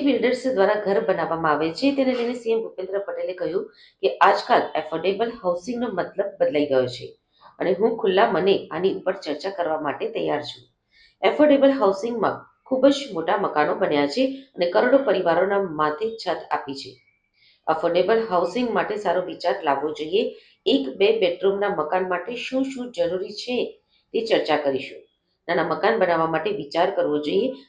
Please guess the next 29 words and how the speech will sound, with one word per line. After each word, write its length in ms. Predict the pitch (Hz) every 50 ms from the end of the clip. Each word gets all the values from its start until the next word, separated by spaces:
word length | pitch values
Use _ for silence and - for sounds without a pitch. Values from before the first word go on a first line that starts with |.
| _ -
અને 120 | 185 196 196 -
કયા 300 | - 214 214 226 254 269 226 190
નીતિ 300 | 185 196 185 285 294 254
નિયમોમાં 500 | 226 208 196 180 180 165 185 208 214 208 -
ફેરફાર 360 | 170 143 - - 180 180 185 180 -
થઈ 160 | - 220 247 - -
શકે 240 | - 160 147 - 143 151 -
તે 80 | 151 147 151 -
પણ 180 | 180 220 214 -
કહેજો. 320 | 190 170 127 - 127 120 123 - _ _ _ _ _ _ _ _ _ _ _ _ - - _ -
અહીંયા 280 | 156 156 156 151 151 156
દસ 160 | 185 254 - - 220 185
લાખથી 500 | 170 170 170 - - - _ - 196 180 165
લઈને 240 | 165 - 202 165 175 185 180
પચાસ 300 | 156 147 151 151 151 - - 170
લાખ 160 | 175 220 214 -
સુધીના 360 | 180 165 151 160 160 170 170
સ્ટોર 300 | - - 165 156 151 151 151 -
છે, 80 | 247 262 262 - - - - _
તે 80 | - 196 202
સી 180 | - 254 269 294
એમ 60 | 294 285
ભૂપેન્દ્ર 420 | 214 190 - - 190 190 185 190 185 190
પટેલે 280 | - - - 202 196 160 - -
જાહેર 200 | - 165 160 - - 156 165
મંચ 160 | 175 - - - - - _
ઉપરથી 400 | - 147 143 - - 175 190 - -
કહ્યું 240 | 180 - - - - -
છે. 100 | -